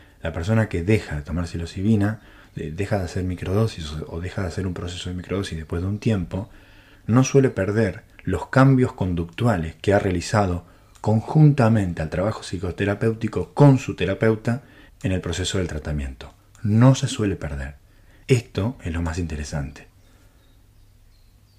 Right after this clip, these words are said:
Algo que es importante mencionar es que se ha observado una reducción en el número de espinas dendríticas, es decir, de hojas, en las neuronas, es decir, en los árboles, de la corteza frontal en pacientes con depresión.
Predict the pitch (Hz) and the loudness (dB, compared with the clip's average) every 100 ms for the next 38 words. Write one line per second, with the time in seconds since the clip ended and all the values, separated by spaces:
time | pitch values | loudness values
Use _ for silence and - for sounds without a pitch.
0 | _ _ - 107 104 104 104 101 85 95 | _ _ -4 2 4 2 -2 -2 -4 -2
1 | 101 98 85 - 80 95 101 113 - - | -2 -2 -2 -4 -2 0 0 -2 -10 -20
2 | - - - - 92 - 98 98 90 87 | -20 -16 -10 -6 -4 -2 -4 -4 -4 2
3 | 101 98 98 90 92 82 78 - 113 123 | 2 2 0 -2 -4 -8 -6 0 4 4
4 | 104 98 104 101 87 76 - 90 85 80 | 4 2 0 0 -4 -6 -4 -4 -2 -4
5 | 85 107 104 101 101 113 - - - - | -2 -2 0 -2 -2 -4 -6 -20 -20 -18
6 | - 82 80 90 82 - 78 85 104 - | -10 -8 -6 -6 -8 -8 -4 -2 -2 -2
7 | 92 110 - - - - - - - 107 | -8 -8 -14 -20 -20 -20 -20 -20 -8 -2
8 | 101 87 90 85 110 98 98 - - - | -2 -2 -2 2 4 4 0 -6 -16 -20
9 | _ - 80 76 82 80 - - 87 80 | _ -12 -10 -8 -8 -10 -14 -12 -8 -2
10 | 104 101 92 95 - - - - - 101 | 2 2 0 -4 -8 -18 -20 -20 -4 2
11 | 101 - 104 - 113 123 - 101 101 101 | 2 2 -4 -2 -2 -2 -4 -4 -4 0
12 | 127 98 - - 98 87 82 87 87 - | 0 0 -4 -6 -4 -4 -6 -6 -6 -6
13 | - 87 76 - 73 69 69 | -4 -2 -2 -4 -6 -8 -10